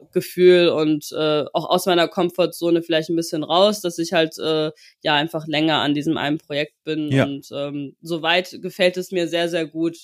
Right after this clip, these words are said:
Speaker 1: Also deshalb, äh,
Speaker 2: Schön.
Speaker 1: bin ich auch so lange jetzt schon geblieben, über einem Jahr, weil es wirklich passt und, ähm,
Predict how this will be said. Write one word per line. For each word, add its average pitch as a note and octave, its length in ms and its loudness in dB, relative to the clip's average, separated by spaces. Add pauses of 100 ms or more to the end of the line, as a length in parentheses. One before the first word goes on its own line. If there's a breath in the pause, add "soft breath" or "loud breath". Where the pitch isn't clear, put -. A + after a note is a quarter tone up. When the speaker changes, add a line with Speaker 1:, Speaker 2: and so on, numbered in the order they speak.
(120)
Speaker 1:
Also D3 160 -12
deshalb, D3+ 540 -4
äh, D#3 280 -2
Speaker 2:
Schön. C3 340 2
Speaker 1:
bin F#3 120 4
ich F3+ 140 4
auch F#3+ 80 4
so F#3 160 -2
lange E3+ 220 4
jetzt E3+ 200 -2
schon F#3 180 2
geblieben, F3+ 420 2
über E3+ 220 2
einem E3+ 260 0
Jahr, E3+ 440 2
weil D#3+ 360 0
es D#3+ 200 -6
wirklich D#3+ 440 -10
passt - 440 -2
und, D3 320 -8 (100)
ähm, D3 360 -6